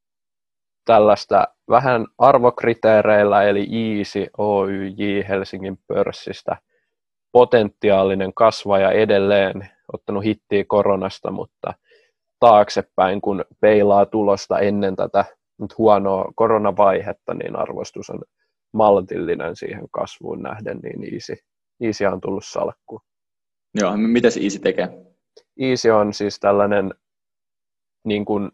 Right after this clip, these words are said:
Speaker 1: työvoimavuokrauspalvelu, joka sitten tekee tämän lisäksi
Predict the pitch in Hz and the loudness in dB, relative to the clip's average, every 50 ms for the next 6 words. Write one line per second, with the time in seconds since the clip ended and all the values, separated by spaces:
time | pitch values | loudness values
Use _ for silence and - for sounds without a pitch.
0 | _ _ _ _ _ _ _ _ _ _ _ _ - 139 139 123 113 104 107 104 | _ _ _ _ _ _ _ _ _ _ _ _ 2 6 6 6 6 6 4 2
1 | 98 104 104 98 90 98 101 104 104 107 104 98 - - - 101 101 98 - 101 | 2 2 -2 -4 -6 -6 -4 0 2 2 2 2 -2 -6 -6 -4 -2 -2 -4 -6
2 | - - - _ _ _ _ _ _ _ _ _ _ _ - 110 101 104 98 95 | -8 -12 -18 _ _ _ _ _ _ _ _ _ _ _ 2 4 6 6 4 2
3 | 98 95 98 95 98 98 - - 104 - 98 - - 101 - - 95 - - 95 | -2 -4 -2 -2 -2 -2 -2 -4 -6 -6 -10 -10 -10 -10 -8 -8 -8 -4 -4 -4
4 | 92 92 98 98 95 95 98 92 - - - 95 - - - - _ | -4 -4 -4 -4 -4 -4 -6 -6 -4 -4 -6 -6 -6 -10 -18 -20 _